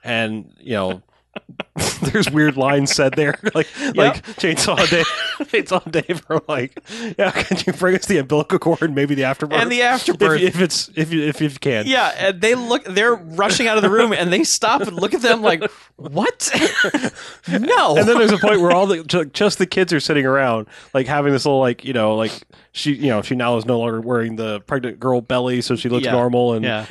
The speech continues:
Speaker 1: and it's, like, this miraculous, like, Oh, you lost <laughs> fifty pounds
Speaker 2: <laughs> Right.
Speaker 1: magically
Speaker 2: In two days.
Speaker 1: Yeah,
Speaker 2: Good job.
Speaker 1: yeah. But, um, they're all just kinda, like, having this little introspective moment, wh-, which I like that it's,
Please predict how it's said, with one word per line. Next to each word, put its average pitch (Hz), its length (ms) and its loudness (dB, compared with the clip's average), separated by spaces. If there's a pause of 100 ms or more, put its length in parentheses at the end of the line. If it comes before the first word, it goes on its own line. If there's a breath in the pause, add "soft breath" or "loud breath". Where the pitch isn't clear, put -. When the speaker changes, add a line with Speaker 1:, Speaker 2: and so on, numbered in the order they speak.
Speaker 1:
and 160 100 2
it's, 151 120 0
like, 131 160 0
this 113 120 -8
miraculous, 117 420 -2
like, 123 100 -4
Oh, 185 160 2
you 127 320 -6
lost 107 280 -4 (220)
<laughs> - 220 -8
fifty - 260 -2
pounds 147 520 -2
Speaker 2:
<laughs> 156 60 -6
Right. 214 240 0
Speaker 1:
magically 139 520 -2
Speaker 2:
In 165 80 -2
two 175 220 -6
days. 170 280 -2
Speaker 1:
Yeah, 127 120 2
Speaker 2:
Good 151 120 -2
job. 165 260 0
Speaker 1:
yeah. 113 120 -2 (320 loud breath)
But, 185 160 2
um, 170 220 0
they're 208 120 4
all 202 100 4
just 180 120 0
kinda, 190 180 4
like, 165 140 2
having 160 200 2
this 143 100 2
little 147 220 0
introspective 143 640 -2
moment, 151 360 2
wh-, 147 260 -4
which 165 160 2
I 147 60 4
like 165 280 2
that 131 220 -2
it's, - 360 -6